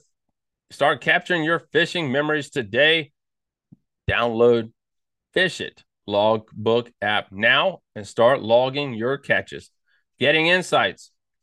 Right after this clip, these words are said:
and filtering through your logbook like never before. Fish It Logbook app available on the App Store, Google Play Store, or visit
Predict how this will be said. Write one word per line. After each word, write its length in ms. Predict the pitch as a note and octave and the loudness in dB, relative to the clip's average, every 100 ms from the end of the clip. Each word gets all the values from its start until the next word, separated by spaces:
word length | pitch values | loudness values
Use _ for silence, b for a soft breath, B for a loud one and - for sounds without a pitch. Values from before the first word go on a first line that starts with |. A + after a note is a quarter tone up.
| _ _ | _ _
and 240 | - C3 - | -2 -2 0
filtering 480 | B2+ B2 C#3 C3 B2 | 0 0 -2 -4 -4
through 320 | B2 A#2+ G2 _ _ | -4 -4 -6 _ _
your 260 | G2 A2 A#2+ | -4 -2 -2
logbook 580 | G#2+ F#2+ F#2+ F#2+ D#2+ _ b b - | -2 -2 -4 -10 -10 _ b b -2
like 180 | C3+ D3 | -2 2
never 280 | D#3+ E3+ | 0 0
before. 600 | F3 F3+ F3+ F#3+ C3+ - _ _ _ _ _ _ | 0 -2 0 2 2 0 _ _ _ _ _ _
Fish 220 | A#2 A2+ | -4 -4
It 100 | B2+ | -6
Logbook 540 | A2+ A2+ G2 F#2+ F2+ - _ _ | 0 -2 -2 -8 -10 -12 _ _
app 280 | G2 D#2 - _ _ - | -2 -2 -6 _ _ -6
available 600 | G#2+ F#3 F#3 A#2+ F2+ - _ _ _ _ _ _ | 2 4 4 0 -4 -8 _ _ _ _ _ _
on 120 | G2+ | -6
the 140 | G2 G2 | -2 0
App 180 | G#2+ - | -2 -4
Store, 440 | - A#2 G2 - _ _ _ | -2 0 0 -4 _ _ _
Google 320 | - G#2 G#2+ | -12 -4 -2
Play 560 | G2+ - A2 A2 E2+ E2+ _ _ _ _ _ _ _ | -2 -2 0 2 -2 -10 _ _ _ _ _ _ _
Store, 500 | - - A2 F#2 E2 _ _ _ - | -18 -6 -4 -4 -6 _ _ _ 2
or 200 | G3 F#3+ | 4 4
visit 400 | E3+ F#3 C3+ | 2 0 -2